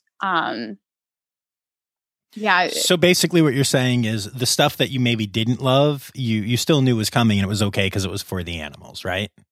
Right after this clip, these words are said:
Speaker 1: Right. Yeah,
Speaker 2: Yeah.
Speaker 1: absolutely.
Speaker 2: Like,
Speaker 1: I
Speaker 2: the reason that I asked that was because you said, like, you basically just started off cleaning.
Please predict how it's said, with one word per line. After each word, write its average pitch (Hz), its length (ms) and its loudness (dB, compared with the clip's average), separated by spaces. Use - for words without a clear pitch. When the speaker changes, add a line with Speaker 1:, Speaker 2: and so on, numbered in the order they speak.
Speaker 1:
Right. 202 220 0
Yeah, 359 140 2
Speaker 2:
Yeah. 214 40 -8
Speaker 1:
absolutely. 285 720 0
Speaker 2:
Like, 220 160 4
Speaker 1:
I 285 140 4
Speaker 2:
the 226 80 4
reason 240 320 0
that 190 140 0
I 147 60 2
asked 143 200 2
that 117 80 -2
was 120 100 -4
because 120 220 -4
you 131 80 -2
said, - 200 -2
like, 113 140 -4
you 139 60 -8
basically 175 400 0
just 123 200 0
started 107 240 -2
off 87 160 -8
cleaning. 95 460 -10